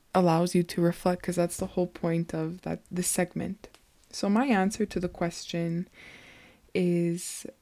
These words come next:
that I wanna let go of self-doubt, because I feel like it gets in the way of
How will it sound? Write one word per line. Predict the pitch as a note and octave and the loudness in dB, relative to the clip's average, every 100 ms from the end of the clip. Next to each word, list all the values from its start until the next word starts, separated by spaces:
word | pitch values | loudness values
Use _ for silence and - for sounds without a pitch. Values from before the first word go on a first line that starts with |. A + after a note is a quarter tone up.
| - | -12
that | F#3 F#3 - | -2 0 6
I | A3 | 6
wanna | A3 A3 G3 | 8 6 6
let | F3+ F3+ | 4 2
go | - E3+ E3+ - | 2 2 2 0
of | E3+ | -4
self-doubt, | - F3 F3 - E3 E3+ F#3+ - - _ _ _ - _ _ _ - | 0 2 0 0 -4 -4 -10 -18 -20 _ _ _ -20 _ _ _ -6
because | F#3+ G#3+ - G3 F#3+ F#3+ - - _ _ - | 0 2 4 4 4 2 -4 -10 _ _ 6
I | G#3+ | 6
feel | A3 C4+ | 8 8
like | D#4+ D#4+ | 8 6
it | G3 | 4
gets | - F#3+ - | 6 2 4
in | G3 | 4
the | F#3 | 4
way | E3+ E3 E3 E3 F3+ - - | 4 4 4 2 0 -6 -6
of | F3 E3+ F3 | -4 -4 -4